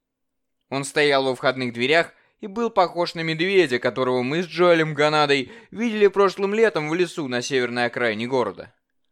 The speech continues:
В данный момент руки дяди Дэвида охватывали мамину талию, а губы тянулись к ней для поцелуя.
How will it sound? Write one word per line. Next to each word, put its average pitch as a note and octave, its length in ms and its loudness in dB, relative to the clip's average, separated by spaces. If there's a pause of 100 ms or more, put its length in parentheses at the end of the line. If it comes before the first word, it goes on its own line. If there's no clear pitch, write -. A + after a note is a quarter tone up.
(240)
В C3+ 60 -18
данный E3+ 420 0
момент G3+ 460 -2
руки D3+ 260 -4
дяди B2 260 0
Дэвида C#3 540 0 (200)
охватывали C3 600 0
мамину B2+ 400 -2
талию, D#3 640 2 (180)
а D3 160 2
губы F#3+ 240 -6
тянулись F#3 400 -2
к E3+ 60 -16
ней E3+ 180 -4
для D#3+ 140 -2
поцелуя. C3+ 680 0